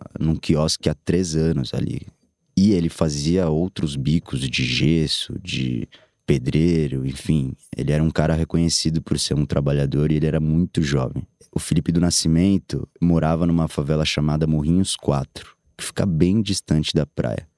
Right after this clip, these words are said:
mais próximo da serra, inclusive. Ele era casado, ele tinha uma filha pequena e naquela noite que ele foi morto, ele tinha saído de casa pra comprar macarrão, pra comer com a família à noite, depois de um dia de trabalho.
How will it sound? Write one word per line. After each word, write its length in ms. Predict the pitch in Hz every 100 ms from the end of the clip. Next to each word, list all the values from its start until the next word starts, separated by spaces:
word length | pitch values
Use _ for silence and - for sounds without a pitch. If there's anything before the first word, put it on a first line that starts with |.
| _ -
mais 280 | 80 92
próximo 500 | - 80 82 - 85
da 100 | 82
serra, 420 | 82 - 71 67 -
inclusive. 580 | - 62 - - - - _ _ -
Ele 160 | 87
era 140 | 87 85
casado, 760 | 90 76 76 76 85 92 98 95 - -
ele 220 | 76 73
tinha 340 | 69 - 80
uma 180 | 78 76
filha 360 | - - 85 87
pequena 680 | - - 71 73 78 80 - - -
e 140 | 78
naquela 360 | 80 - 85 87
noite 380 | 82 90 -
que 80 | -
ele 140 | 80 76
foi 640 | - 78 76 73 69 65 - -
morto, 460 | 85 98 - - - _ _ _ -
ele 200 | 80 80
tinha 560 | - - 82 80 80 78
saído 320 | - 82 82
de 100 | 78
casa 260 | 80 80
pra 120 | 82 82
comprar 260 | 85 82
macarrão, 560 | 80 - 87 80 92 82
pra 140 | -
comer 240 | - 73 71
com 80 |
a 40 | 85
família 400 | - 76 76 82
à 20 |
noite, 400 | 80 73 - -
depois 320 | - - 76
de 80 | 71
um 80 | 80
dia 220 | 71 78
de 120 | 69
trabalho. 440 | - 76 69 60